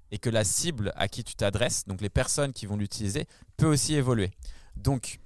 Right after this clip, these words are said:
il faut pas, tu vois, genre, se mettre forcément la pression, c'est-à-dire que tes utilisateurs et tes clients payants d'aujourd'hui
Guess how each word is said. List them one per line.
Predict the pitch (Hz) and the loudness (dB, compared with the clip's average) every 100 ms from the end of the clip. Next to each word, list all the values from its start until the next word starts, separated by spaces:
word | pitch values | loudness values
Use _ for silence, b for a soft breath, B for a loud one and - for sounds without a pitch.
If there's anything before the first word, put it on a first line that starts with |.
| - - - - - - | -20 -20 -20 -20 -20 -14
il | 117 | -2
faut | 117 123 | 2 4
pas, | 165 185 - - | 6 6 4 -4
tu | 120 | 2
vois, | 143 | 2
genre, | 131 110 | 4 0
se | - | 0
mettre | 120 - | -2 -2
forcément | 143 - 147 | -2 -2 0
la | 139 127 | 0 0
pression, | 123 135 | -2 -4
c'est-à-dire | 175 120 117 | -2 -2 -2
que | 113 | -2
tes | 107 110 | -2 -2
utilisateurs | 104 117 - 143 139 135 151 127 | -2 -4 -4 -4 0 0 2 0
et | |
tes | 104 | 0
clients | 104 - 135 | -4 -2 -4
payants | 127 135 131 120 | -2 0 0 2
d'aujourd'hui | 123 117 117 110 131 | 2 4 2 2 0